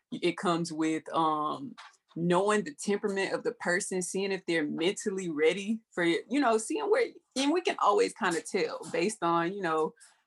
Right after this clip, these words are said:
how that person's belief system is, whether they're optimistic or, or whatever the case may be, whether you can, you know, put that and see whether they're gonna help pour water and grow your vision,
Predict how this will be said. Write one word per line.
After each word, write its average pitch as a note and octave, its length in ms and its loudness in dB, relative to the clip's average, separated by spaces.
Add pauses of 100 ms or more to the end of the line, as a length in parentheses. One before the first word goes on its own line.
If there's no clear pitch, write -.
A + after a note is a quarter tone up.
(100)
how G3 260 2
that E3+ 260 0
person's F#3 400 -6
belief D#3+ 400 -4
system E3+ 420 -4
is, E3 460 0
whether D#3+ 300 0
they're E3 260 -2 (100)
optimistic F3+ 800 0
or, D3 100 -2 (240)
or E3+ 300 0
whatever F3 340 -2
the D#3+ 80 -8
case E3 300 -6
may D#3 160 -4
be, F3 240 -8
whether E3 200 -4
you E3+ 180 -8
can, D#3+ 240 -8 (240)
you D4 80 2
know, F3 260 2 (100)
put A3+ 240 2
that F3+ 260 6
and E3 120 -4
see A3 320 -4
whether E3 240 -2
they're E3+ 120 -4
gonna D#3+ 180 -4
help F3 320 -8 (180)
pour F#3+ 320 2
water D#3+ 400 4
and D#3 220 -8
grow F#3 520 -2
your G3 240 -10
vision, G#3 420 -6